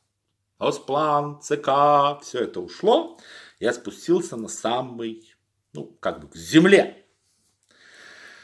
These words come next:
Потребительская кооперация занимала должность главного экономиста. Это что-то наподобие замдиректора по экономике. Ну, просто тогда был вот главный инженер, главный экономист и так дальше, генеральный директор. Немножко другое название были.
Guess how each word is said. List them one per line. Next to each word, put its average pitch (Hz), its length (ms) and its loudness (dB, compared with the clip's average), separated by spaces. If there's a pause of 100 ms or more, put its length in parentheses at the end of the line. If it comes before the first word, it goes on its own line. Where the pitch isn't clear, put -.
(560)
Потребительская 196 420 4
кооперация 202 360 4
занимала 160 280 0
должность 135 380 -4
главного 139 400 0
экономиста. 151 680 -4
Это 165 200 -4
что-то 165 240 -2
наподобие 147 420 -4
замдиректора 127 480 -4
по 107 140 -8
экономике. - 480 -14 (160)
Ну, 214 160 -6
просто - 280 -14
тогда 127 200 2
был 113 220 2
вот - 340 -6
главный 110 280 2
инженер, 131 380 2
главный 98 260 -4
экономист 147 600 -4
и 117 60 -10
так 98 180 -8
дальше, 90 380 -12
генеральный 127 500 -4
директор. 131 480 -12
Немножко 127 260 -8
другое 113 380 -2
название 98 460 -12
были. - 160 -20